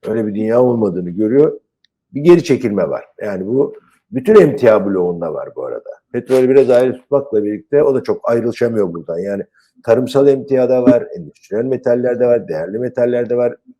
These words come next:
Aynı şekilde petrol ve gaz tarafında da var. Gazda bazen ufak tefek hareketler oluyor ama çok önemli değil. Petrol tarafında da işte, e, Suudi Arabistan petrol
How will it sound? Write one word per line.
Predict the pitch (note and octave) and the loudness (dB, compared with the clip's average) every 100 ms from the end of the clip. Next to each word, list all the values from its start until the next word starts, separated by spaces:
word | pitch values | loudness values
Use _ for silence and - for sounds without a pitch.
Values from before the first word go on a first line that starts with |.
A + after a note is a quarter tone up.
| _ | _
Aynı | B2 C#3+ | -2 -2
şekilde | A2 A2 - D#3 D3+ C3 | -2 -8 -6 -6 -6 -4
petrol | B2 - B2+ C3 | -6 -2 -2 2
ve | C3+ | 2
gaz | A2+ B2+ B2 | 0 -2 -2
tarafında | B2 A#2+ A2+ A#2+ A2+ | 0 0 0 -4 -2
da | F#2 | -2
var. | D2+ - _ _ _ _ | -6 -12 _ _ _ _
Gazda | C#3 B2 G#2+ A2 | -2 -2 0 -2
bazen | G#2+ G2+ G#2 | -2 -4 -8
ufak | F#2 G2+ - | -8 -10 -10
tefek | F#2+ G#2 | -14 -10
hareketler | G2+ G2 F#2+ - | -10 -10 -14 -10
oluyor | G#2 A2 C#3 | -8 -2 0
ama | B2+ G2+ - _ _ | 0 -6 -12 _ _
çok | - G#2 | -8 -4
önemli | G#2+ G#2+ G#2+ B2 | -2 -2 -6 -6
değil. | D3+ D3+ _ _ _ _ | -8 -8 _ _ _ _
Petrol | C3+ C3 D3+ D3+ | -2 2 0 2
tarafında | B2+ A#2 A#2+ D3 D#3 | 0 0 -2 0 2
da | |
işte, | B2+ - A2+ G2+ - _ - | 0 0 -4 -6 -10 _ -10
e, | G#2+ A2+ A2+ A2 - - | -8 -6 -4 -6 -8 -18
Suudi | - C#3 C#3 | -4 4 4
Arabistan | C3 A#2+ - A#2+ A2 - - - _ _ | 4 0 -2 0 0 -2 -6 -12 _ _
petrol | - - - C#3+ | -6 -6 2 4